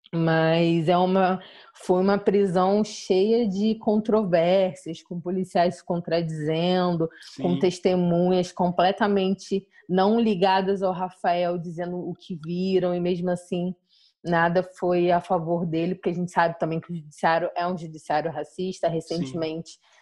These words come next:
Speaker 1: saiu a notícia de uma juíza que condenou o garoto pela cor da pele, né? Ela escreveu na sentença que por ser negro tende a cometer mais crimes, et cetera.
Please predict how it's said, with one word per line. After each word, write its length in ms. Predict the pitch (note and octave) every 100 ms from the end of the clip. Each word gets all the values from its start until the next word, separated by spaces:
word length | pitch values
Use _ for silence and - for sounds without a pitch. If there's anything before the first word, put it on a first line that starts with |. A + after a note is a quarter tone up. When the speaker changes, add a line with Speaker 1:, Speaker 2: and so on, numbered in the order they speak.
| _
Speaker 1:
saiu 420 | - F#3+ D#3+ E3+
a 60 | E3+
notícia 400 | F3 - - E3
de 80 |
uma 160 | E3+ E3+
juíza 380 | D#3+ E3+ E3+ D#3+
que 140 | - -
condenou 880 | F#3+ F#3+ F3+ F#3 F3 F3+ F3+ F3+ _ _ _ _ -
o 120 | D#3+
garoto 360 | E3+ E3 E3+ -
pela 220 | F#3 E3+
cor 240 | - F3+
da 160 | F#3+ F3+
pele, 440 | F3+ F3 F3+ E3+
né? 100 | E3
Ela 200 | D#3 D#3
escreveu 680 | E3 - G#3 F3+ D#3 E3+ F#3+
na 140 | F#3+
sentença 680 | F3 - E3+ E3+ D#3+ E3 -
que 120 | - -
por 360 | - F#3+ G3+
ser 300 | - F3+ F3
negro 640 | F3 D#3+ F3 F#3 D#3+ D#3+ D3
tende 580 | - E3 F3 F#3 D#3+
a 140 | D#3+ D#3+
cometer 480 | - E3 D#3 D#3+ D#3
mais 260 | D3+ -
crimes, 440 | - D#3+ E3+ D#3+ D3+
et 160 | D3+
cetera. 420 | - D3+ D3 -